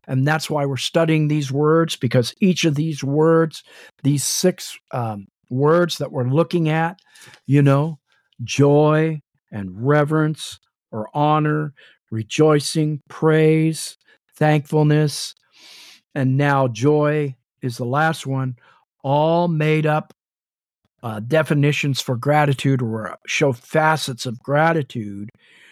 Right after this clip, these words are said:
So we found, you know, here's the word for, for joy in the New Testament is mostly chara, chario, charis. Seventy times it's used.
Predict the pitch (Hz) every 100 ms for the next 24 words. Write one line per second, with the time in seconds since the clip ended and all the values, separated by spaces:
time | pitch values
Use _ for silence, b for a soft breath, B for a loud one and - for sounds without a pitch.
0 | b b - - 175 156 147 139 147 147
1 | - 160 196 156 135 135 - _ _ _
2 | _ 156 151 127 123 - 214 240 - 139
3 | 127 131 123 131 151 127 _ b b _
4 | _ _ _ _ _ _ _ - 143 117
5 | _ - 139 117 151 170 190 147 151 151
6 | 143 - 202 - 156 135 139 _ - 143
7 | 127 135 196 214 - 139 127 B B -
8 | 151 151 160 185 196 - 147 139 156 160
9 | 170 - 214 202 107 - - 147 151 165
10 | 165 170 190 185 113 - 110 - 123 127
11 | 156 -